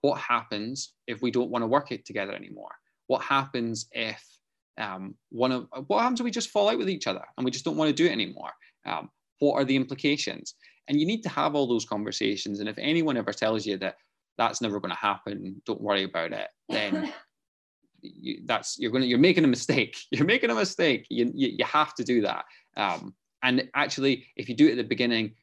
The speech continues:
no one's feelings are hurt because you're not in that state of mind. If you retrospectively try to build in these covenants into the, uh, shareholders agreement after you've had tension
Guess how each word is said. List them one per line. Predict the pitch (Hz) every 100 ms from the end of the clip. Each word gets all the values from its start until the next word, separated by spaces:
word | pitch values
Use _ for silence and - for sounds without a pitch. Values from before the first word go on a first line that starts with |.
| -
no | 143
one's | 160 127 -
feelings | 143 127 104
are |
hurt | 92 98 123 - _
because | - 117
you're | 117
not | 120 135 127
in | 113
that | 110 110 - _ _
state | - - 127
of | 98
mind. | 110 87 92 - _ _ _ _ _ _ _ - -
If | 143
you | 151
retrospectively | 135 156 - 190 - 160 151 151 139
try | 110 - 113
to | 113 107 98 _
build | 113 110 110
in | 104 107 104
these | 107
covenants | - 123 113 127 139 -
into | - 104 95 -
the, | 110 104 98 -
uh, | 104 92
shareholders | - 123 117 120 123 113
agreement | 123 127 131 139 - _ _ _ _ _
after | 120 131 - 135
you've | 123 110
had | 113 110
tension | - 127 135 160 175